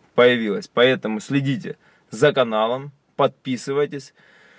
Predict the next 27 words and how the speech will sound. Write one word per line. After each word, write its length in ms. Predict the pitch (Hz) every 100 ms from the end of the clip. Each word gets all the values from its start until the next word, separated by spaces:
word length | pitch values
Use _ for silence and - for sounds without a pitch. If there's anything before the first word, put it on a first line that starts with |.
| _ -
жмите 340 | 127 170 156
на 120 | 139
колокольчик, 540 | 135 139 135 151 139 120
чтобы 260 | - 135
не 160 | 131 143
пропускать 560 | 151 151 143 - 123 -
совместные 480 | 131 135 131 120
наши 300 | 117 113 113
с 80 | 107
вами 240 | 117 110 104
тренировки. 760 | 127 127 135 185 202 - 143 -
И 180 | 160 -
обязательно, 800 | 135 131 123 107 107 113 95 98
ребята, 360 | 95 95 98 -
пишите 460 | - 127 139 110
комментарии 540 | 95 107 110 175 175 117
и 60 |
делитесь 520 | 98 104 131 131 120 - - _
с 80 | -
друзьями. 600 | 101 123 113 110 95 90 -
Это 360 | 131 170 175
очень 420 | - - 117 113
сильно 360 | 101 151 160 127
помогает 560 | 101 104 104 123 123 - - - - -
продвижению. 720 | 123 131 135 117 113 95 95
Я 220 | 113 170
живу, 460 | 131 127 110 104